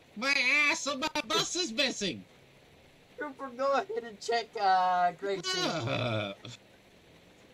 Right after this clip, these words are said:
Speaker 2: God damn it.
Speaker 1: Oh.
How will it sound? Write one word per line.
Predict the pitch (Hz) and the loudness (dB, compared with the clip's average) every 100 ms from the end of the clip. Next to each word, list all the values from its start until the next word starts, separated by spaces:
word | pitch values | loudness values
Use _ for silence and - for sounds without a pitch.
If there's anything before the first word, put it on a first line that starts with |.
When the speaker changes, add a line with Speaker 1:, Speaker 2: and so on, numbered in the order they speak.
| - - - - - - - - - - | -20 -20 -20 -20 -18 -18 -20 -20 -20 0
Speaker 2:
God | 269 262 262 - - - | 6 6 6 0 -18 -10
damn | - 190 190 | -4 -2 0
it. | 202 196 - - - - - - - - - - - - - - | -2 -4 -14 -20 -20 -20 -20 -20 -20 -20 -20 -20 -20 -20 -20 -6
Speaker 1:
Oh. | 233 294 277 | -2 0 0